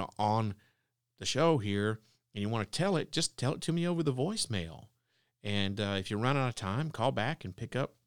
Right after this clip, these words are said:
right where you left off. I think there's a, uh, three-minute limit on the voicemail. Now, this is not some sort of fancy voicemail where you call it up and you hear, you know, "You have reached Sandman at Parareality,"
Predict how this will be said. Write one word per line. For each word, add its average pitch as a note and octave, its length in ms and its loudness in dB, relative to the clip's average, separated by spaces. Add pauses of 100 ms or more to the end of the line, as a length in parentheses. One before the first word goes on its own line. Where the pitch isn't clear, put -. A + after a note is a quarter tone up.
(120)
right G#2+ 220 -2
where A#2+ 120 -2
you C3 120 -2
left C#3 240 -2
off. D3+ 200 0
I D#3+ 40 -4
think G#2+ 240 -4
there's G2+ 280 0
a, F2 280 -2
uh, E2 180 -8
three-minute A#2 960 -4 (240)
limit G#2+ 380 -4 (100)
on G#2+ 300 -2
the F2+ 60 -8
voicemail. G#2+ 720 -2 (1200)
Now, G#2+ 140 0
this C3+ 240 2
is G#2+ 140 0
not G#2 320 0
some G#2+ 180 0
sort G2+ 300 0
of F2+ 160 -6
fancy G2+ 560 -2
voicemail F#2 640 -2
where F2 120 -4
you E2 220 -8
call G2+ 400 0
it F2 100 -6
up F2+ 360 -6
and D#2+ 360 -10
you D#2+ 100 -14
hear, F2+ 680 -6
you F2+ 160 -8
know, E2 360 -12 (1300)
"You E2 300 0
have E2 300 2
reached E2 440 -2
Sandman E2+ 840 0
at F2 240 -8
Parareality," E2+ 1600 -2